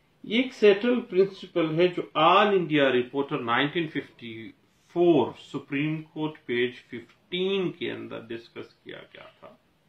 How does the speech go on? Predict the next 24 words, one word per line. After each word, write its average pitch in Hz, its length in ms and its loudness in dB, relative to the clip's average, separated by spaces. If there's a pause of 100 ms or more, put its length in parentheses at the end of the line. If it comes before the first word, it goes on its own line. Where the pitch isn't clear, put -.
(1200)
مثلاً 196 320 -6 (260)
اے 196 300 2
پر 151 360 -4
الزام 147 680 -2
ہے 170 120 -6
کہ 156 200 -8
وہ 120 200 -6
قتل 151 360 -6
اور 147 220 -4
ڈکیتی 127 580 -8
کی 113 200 -16
وارداتوں 110 640 -12
میں 110 220 -18 (680)
ملوث 113 680 -10
ہے، 143 100 -14 (1160)
پولیس 147 580 -6
اس - 160 -18
کو 127 100 -12
گرفتار 123 540 -4
کرتی 120 720 -14
ہے، 113 480 -8 (280)
چالان 120 400 -8
عدالت 117 460 -10
میں 117 100 -14